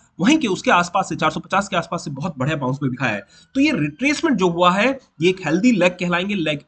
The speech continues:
ए, लेग बी और यहां से फिर लेग सी जाने के लिए तैयार है। तो टेक्निकली लॉरस लैब हमारे हिसाब से अब बहुत जल्द एक हज़ार टारगेट की तरफ को पहुंचने की शुरुआत करेगा। यहां से बढ़िया बाउंस बैक एक्सपेक्टेड है। अगर डिविडेंड की बात करें तो डिविडेंड यील्ड भी इसकी करीब करीब पॉइंट ज़ीरो फ़ोर है, तो, अ,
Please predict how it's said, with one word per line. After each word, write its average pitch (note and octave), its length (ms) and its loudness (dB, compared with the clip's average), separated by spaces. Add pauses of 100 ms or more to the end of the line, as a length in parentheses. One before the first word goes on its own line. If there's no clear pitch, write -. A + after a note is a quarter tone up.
ए, C4 260 2 (240)
लेग B2 240 0
बी G3 320 4 (180)
और B2 120 -4
यहां C3 220 -6
से D#3+ 120 -10
फिर C#3+ 160 -4
लेग B2 240 -2
सी D3+ 180 -6
जाने G#2 220 -4
के A2 100 -12
लिए C3 200 -2
तैयार A2 340 -6
है। A2 60 -2 (240)
तो G#3 60 -8
टेक्निकली C4+ 440 2
लॉरस G#3 360 2
लैब G3 140 0
हमारे E3 240 -2
हिसाब D#3+ 200 -4
से F#3 140 -8
अब C#3+ 220 -8
बहुत D#3 260 -2
जल्द B2 160 -4 (100)
एक F3+ 180 -4
हज़ार B2 180 -4
टारगेट G#2 320 -8
की A2 100 -10
तरफ G2+ 240 -10
को G3+ 120 -8
पहुंचने A2+ 380 -14
की G3 160 -8
शुरुआत G#2+ 360 -8
करेगा। E3 320 0 (260)
यहां A#2+ 180 -6
से B2+ 180 -8
बढ़िया B2 260 -2
बाउंस A#2 260 -6
बैक A#2 140 -6
एक्सपेक्टेड A#2 440 -8
है। G2+ 100 -6 (240)
अगर G#3 160 0
डिविडेंड A#3+ 300 2
की B3+ 80 0
बात F3+ 200 2
करें A#3+ 160 0
तो A#3+ 60 -2
डिविडेंड F3 380 0
यील्ड A#3 200 4
भी E3 200 2 (160)
इसकी D#3 200 -6
करीब D3 200 -6
करीब D3 240 -4
पॉइंट D3 220 -2
ज़ीरो B2+ 200 0
फ़ोर E3 240 -4
है, A3 140 0
तो, - 340 -12
अ, - 220 -14